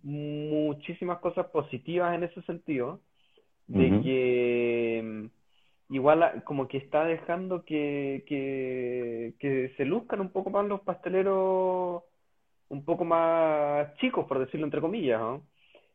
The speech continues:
Speaker 1: Que muchas veces se veían opacados por el hotel o por el restaurante,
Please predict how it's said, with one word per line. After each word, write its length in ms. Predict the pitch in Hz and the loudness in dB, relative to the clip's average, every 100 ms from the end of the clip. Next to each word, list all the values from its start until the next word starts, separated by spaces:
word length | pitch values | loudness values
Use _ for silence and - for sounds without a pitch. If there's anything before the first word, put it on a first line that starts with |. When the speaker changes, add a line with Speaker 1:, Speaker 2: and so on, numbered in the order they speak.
| _ - | _ 2
Speaker 1:
Que 540 | 135 131 131 127 123 | 6 8 6 4 2
muchas 280 | 135 151 170 | 0 -4 -4
veces 240 | 160 160 156 | -4 -4 0
se 60 | |
veían 260 | 151 151 160 | 2 2 0
opacados 460 | 156 143 160 165 165 | 2 4 8 6 6
por 140 | 143 | 0
el 120 | 139 | 2
hotel 460 | 127 165 165 165 156 | 0 2 2 4 2
o 60 | 147 | 2
por 100 | 139 | 0
el 100 | 135 | 0
restaurante, 560 | 139 - 151 180 208 | -2 0 2 0 -4